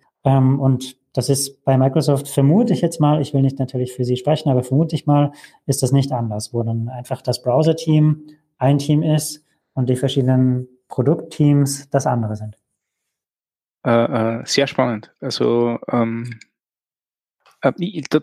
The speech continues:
Speaker 2: da sind teilweise Dinge drauf, an die hätte ich niemals gedacht, äh, dass ich, dass ich die brauchen, brauchen könnte, muss ich ganz ehrlich sagen. Aber, aber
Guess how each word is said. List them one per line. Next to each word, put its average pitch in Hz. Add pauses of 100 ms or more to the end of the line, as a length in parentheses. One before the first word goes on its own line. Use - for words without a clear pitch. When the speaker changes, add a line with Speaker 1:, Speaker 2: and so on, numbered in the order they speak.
(140)
Speaker 2:
da 139
sind 139
teilweise 139
Dinge 147
drauf, 135
an 131
die 139
hätte 127
ich -
niemals 143
gedacht, -
äh, 180
dass 127
ich, 123
dass 120
ich 123
die 117
brauchen, 117 (140)
brauchen 113
könnte, 113 (240)
muss 120
ich 120
ganz 113
ehrlich 117
sagen. 110
Aber, 117
aber 113